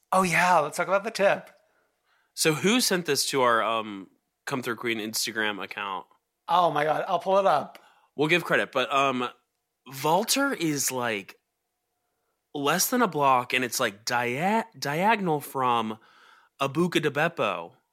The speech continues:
Speaker 2: in Salt Lake City.
Speaker 1: A Buca de Beep.
Speaker 2: Though this Buca de Bep does not have a Capri room yet.
Speaker 1: It,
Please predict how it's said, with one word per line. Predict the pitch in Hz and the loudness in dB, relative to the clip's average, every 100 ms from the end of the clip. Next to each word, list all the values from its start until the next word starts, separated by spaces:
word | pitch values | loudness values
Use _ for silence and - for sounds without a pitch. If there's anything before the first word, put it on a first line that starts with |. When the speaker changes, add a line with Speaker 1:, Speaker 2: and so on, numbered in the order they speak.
| _ _ - | _ _ -2
Speaker 2:
in | 147 151 143 127 - | 2 4 2 0 -4
Salt | - 135 120 | -2 0 0
Lake | 117 | -2
City. | - 147 - _ _ _ _ | -2 -4 -6 _ _ _ _
Speaker 1:
A | 170 135 | -8 -6
Buca | 175 180 247 | -6 -2 0
de | 233 | 0
Beep. | 170 165 151 - - _ _ _ _ _ _ _ _ _ _ _ _ _ _ - - - | 0 -2 -4 -10 -20 _ _ _ _ _ _ _ _ _ _ _ _ _ _ -20 -20 -6
Speaker 2:
Though | 156 156 | 0 2
this | 170 190 | 2 2
Buca | - 196 190 180 | 0 -2 0 0
de | 160 | 0
Bep | 143 156 139 - _ 143 | 2 2 0 -6 _ -6
does | 143 131 | -4 0
not | 143 135 135 - _ - | 2 4 2 0 _ -10
have | 139 127 | -4 -4
a | 120 | -4
Capri | 120 - 156 147 | -10 -4 0 0
room | 131 117 107 104 104 117 123 | 0 -4 -4 -6 -10 -14 -10
yet. | 127 127 92 - - - - _ - | -2 0 0 -4 -6 -6 -8 _ -2
Speaker 1:
It, | 196 214 | 0 0